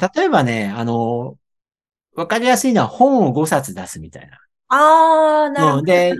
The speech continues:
Speaker 1: 今三冊目を書いてるので、
Speaker 2: ああ。
Speaker 1: あ、あとつ-、三年に一回ね、五冊出す。これはね、数年前に考えたんですよ。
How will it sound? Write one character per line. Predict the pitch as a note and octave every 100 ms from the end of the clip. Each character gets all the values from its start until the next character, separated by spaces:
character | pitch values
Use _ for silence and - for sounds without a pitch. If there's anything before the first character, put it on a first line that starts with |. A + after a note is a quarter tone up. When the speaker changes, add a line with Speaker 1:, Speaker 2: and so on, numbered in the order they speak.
| -
Speaker 1:
今 | A#3 B3
三 | G3 F#3 F#3
冊 | F#3+ G3
目 | F#3
を | C3
書 | B2
い | A2+
て | G#2
る | F2
の | E2+
で、 | G3 - -
Speaker 2:
あ | D4
あ。 | D#4+ F#4 A#4+ B4 B4
Speaker 1:
あ、 |
あ | B4
と | C4
つ-、 | G3 - - _ _ _ _
三 | - A#3 C4
年 | C#4 C4
に | C4
一 | A3
回 | - B3
ね、 | A#3+
五 | F#3+ A3+
冊 | A#3+ -
出 | C#3+
す。 | -
こ | G#3+
れ | D4+
は | D#4
ね、 | C4
数 | G3 A#3+
年 | B3+ C4+
前 | C4+ C#4
に | G#3+
考 | - D3 D3
え | C#3+
た | B2+
ん | F2
で | E2
す | F2
よ。 | -